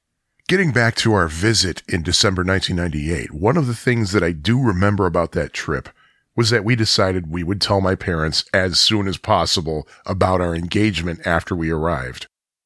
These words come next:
When we got to my parents' house, we took off our shoes, sat in the living room with my parents on the couch,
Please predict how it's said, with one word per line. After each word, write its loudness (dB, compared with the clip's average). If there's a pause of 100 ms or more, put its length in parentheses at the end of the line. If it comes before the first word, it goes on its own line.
When 2
we 2
got 2
to 0
my 2
parents' 0
house, -2
we -6
took -2
off 2
our 0
shoes, -2 (160)
sat 0
in -6
the 0
living 0
room -2
with -6
my 0
parents 0
on -2
the -2
couch, 0